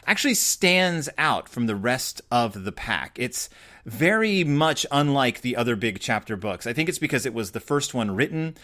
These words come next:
uh, kind of the, it was kind of a rough draft of the idea. It's illustrated differently, and it actually incorporates a lot of elements of the T V series from the nineteen eighties. So it feels more like a last episode of the Saturday morning cartoon than the first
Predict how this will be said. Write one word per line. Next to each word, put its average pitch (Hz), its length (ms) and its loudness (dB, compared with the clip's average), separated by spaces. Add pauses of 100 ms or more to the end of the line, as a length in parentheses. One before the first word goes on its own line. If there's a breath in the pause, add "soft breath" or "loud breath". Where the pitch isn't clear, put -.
(180 loud breath)
uh, 98 280 0
kind 131 200 0
of 107 100 0
the, 110 200 0
it 117 80 -2
was 113 100 -2
kind 131 140 0
of 113 60 2
a 110 40 2
rough 110 200 2
draft 131 440 4
of 101 100 -6
the 104 140 -4
idea. 120 640 0
It's 110 360 -6
illustrated 147 520 0
differently, 131 560 -2 (300 loud breath)
and 151 500 2 (200)
it 165 100 4
actually 202 340 0
incorporates 185 600 2
a 147 60 0
lot 151 200 2
of 156 120 0
elements 147 360 0
of 117 160 -4
the 113 80 -6
T 151 280 -8
V 139 300 -2
series 101 540 0
from 120 140 -4
the 113 60 0
nineteen 107 360 -2
eighties. 113 380 -2
So 139 140 0
it 135 120 0
feels 240 260 0
more 160 160 4
like 135 160 4
a 117 60 0
last 127 560 4
episode 127 560 2
of 107 160 -4
the 113 80 -4
Saturday 135 380 2
morning 120 260 2
cartoon 110 540 0 (320 loud breath)
than 120 120 0
the 117 80 0
first - 680 0